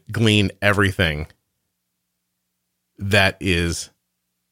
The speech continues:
inside of the pro tip episodes. Don't skip the pro tip episodes. Just listen to them straight through. Episode two ten, Diabetes Pro Tip, Newly Diagnosed or Starting Over. And they go on from there.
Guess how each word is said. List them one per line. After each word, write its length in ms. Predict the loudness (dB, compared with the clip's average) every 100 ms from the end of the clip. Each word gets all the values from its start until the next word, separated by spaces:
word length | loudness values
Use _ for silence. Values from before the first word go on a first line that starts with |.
| _ _ _ _ _ _ _ _ _ _ _ _ _ _ _ _ _ _ 0
inside 680 | 2 2 4 4 4 0 -2
of 180 | -6 -4
the 100 | -4
pro 280 | -2 -2 -2
tip 280 | 0 -2 -2
episodes. 640 | -4 -6 -6 -6 -8 -16 _ _ _ _ _ _ _ _ _ _ _ _ _ -2
Don't 280 | 4 4 2
skip 280 | 0 0
the 100 | 2
pro 160 | 2 2
tip 160 | 0 -6
episodes. 440 | -6 -8 -8 -8
Just 340 | -2 -2 -2
listen 380 | -2 -2 0 -2
to 120 | 0 0
them 160 | 0
straight 300 | 0 -2 -2
through. 200 | -4 -6
Episode 400 | -6 -4 -4 -2
two 160 | -2 0
ten, 360 | 2 2 2
Diabetes 560 | -2 0 2 2 0 -2
Pro 200 | 0 -2
Tip, 300 | 2 0 0
Newly 360 | 0 2 2 2
Diagnosed 600 | 2 2 2 -2 -2 -6
or 40 |
Starting 400 | -2 0 0 0
Over. 420 | 2 2 2 -2 -4 _ _ _ _ _ _ _ _ _ _ -4
And 100 | 0
they 60 | 2
go 200 | 2 2
on 120 | 0
from 180 | -4 -8
there. 260 | -8 -10